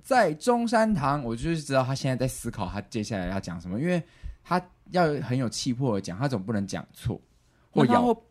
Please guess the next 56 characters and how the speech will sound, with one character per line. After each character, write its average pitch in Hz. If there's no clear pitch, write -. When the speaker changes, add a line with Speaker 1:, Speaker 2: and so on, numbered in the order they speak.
Speaker 2:
他 214
会 226
不 175
会 180
其 120
实 113
就 123
是， 117
呃， 95
只 120
是 147
想 143
要 117
重 95
复 104
这 101
个 101
讯 95
息 -
而 -
已？ -
Speaker 1:
可 190
是 220
我 202
有 110
时 120
候 147
觉 113
得 107
重 104
复， 107
重 110
复 127
不 104
用 104
思 -
考， -
但 170
他 185
其 131
实 139
刚 165
刚 165
已 104
经 123
讲 107
了。 50
Speaker 2:
那 226
如 233
果 196
他 185
说 165
：“在 170
中 151
山 151
堂”， 98